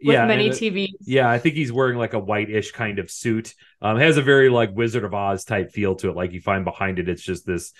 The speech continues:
Speaker 2: like, crusty old guy who's just like, "Ergo." Um,
Speaker 1: He
Speaker 2: speaking of
Speaker 1: wasn't
Speaker 2: which
Speaker 1: that crusty. He looked fairly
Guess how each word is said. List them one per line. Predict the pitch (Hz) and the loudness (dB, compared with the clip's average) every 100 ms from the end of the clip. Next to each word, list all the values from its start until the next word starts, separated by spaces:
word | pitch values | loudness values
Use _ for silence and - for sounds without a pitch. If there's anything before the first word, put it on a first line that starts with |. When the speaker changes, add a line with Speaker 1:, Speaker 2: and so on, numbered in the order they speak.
| - - _ - | -20 -20 _ 0
Speaker 2:
like, | 98 92 - | 2 2 -2
crusty | - 110 - 104 92 | 0 0 0 0 0
old | 90 82 | 0 -4
guy | 90 87 82 80 | -2 -2 -2 -4
who's | 78 90 | -6 -6
just | 92 90 92 | -6 -4 -4
like, | 82 - 92 | -4 -6 -6
"Ergo." | 80 71 73 76 69 - - _ _ - | -4 -6 -8 -8 -10 -14 -20 _ _ -2
Um, | 104 104 104 | 2 2 0
Speaker 1:
He | - | -4
Speaker 2:
speaking | - 247 427 | 4 8 8
of | |
Speaker 1:
wasn't | 156 - | 8 6
Speaker 2:
which | 269 | 6
Speaker 1:
that | 262 294 - | 4 2 0
crusty. | 208 202 - 233 254 | 0 0 -4 -6 0
He | 370 | 4
looked | 427 262 | 4 2
fairly | - 214 190 190 190 | -2 0 2 2 -2